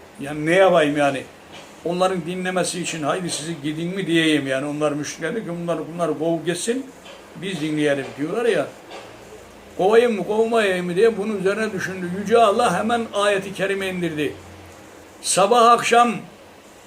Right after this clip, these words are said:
rızasını isteyerek Rablarına dua edenleri yanından kovma. Onların hesaplarından senin üzerine bir şey sorulmadığı gibi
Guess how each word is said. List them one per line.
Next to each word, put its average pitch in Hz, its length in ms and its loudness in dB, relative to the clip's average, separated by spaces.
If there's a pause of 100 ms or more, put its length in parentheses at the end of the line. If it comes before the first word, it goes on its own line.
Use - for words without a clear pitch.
(1300)
rızasını 202 640 2
isteyerek 208 760 0
Rablarına 208 580 -2
dua 214 300 4
edenleri 202 520 2
yanından 208 480 0
kovma. 190 420 4 (2000)
Onların 220 380 4
hesaplarından 220 760 2
senin 214 340 -2
üzerine 196 440 0
bir 190 60 -6
şey 180 360 -2 (1160)
sorulmadığı 180 680 6
gibi 160 440 2